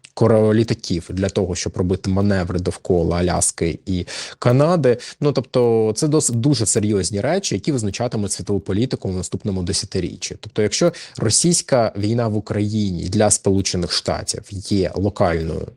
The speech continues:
історією, вони серйозно це не дивляться, бо це дійсно периферія для них, то Арктика — це не периферія. Арктика — це, ну, майбутнє демократичної цивілізації як такої. Та, бо, перше, вона тане,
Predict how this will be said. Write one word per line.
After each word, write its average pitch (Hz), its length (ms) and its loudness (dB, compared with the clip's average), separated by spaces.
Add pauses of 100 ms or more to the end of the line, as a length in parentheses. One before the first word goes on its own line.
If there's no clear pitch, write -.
(120)
історією, 123 680 0
вони 98 300 0
серйозно 90 580 2
це - 140 -4
не 95 80 0
дивляться, 92 480 0
бо 82 140 -4
це - 300 -2 (120)
дійсно 92 520 -2 (100)
периферія 143 560 2
для 139 160 0
них, 117 180 -4 (580)
то 107 220 6
Арктика — 117 520 0
це 95 200 -2
не 90 200 -2
периферія. 80 640 -6
Арктика — 110 400 -2
це, 101 500 2
ну, 98 160 -4
майбутнє 98 920 0 (560)
демократичної 101 680 0
цивілізації 90 640 -2
як 78 120 -6
такої. - 440 -10 (120)
Та, 92 340 -2 (120)
бо, - 200 -6 (200)
перше, 107 300 0
вона 87 140 -2
тане, 156 420 0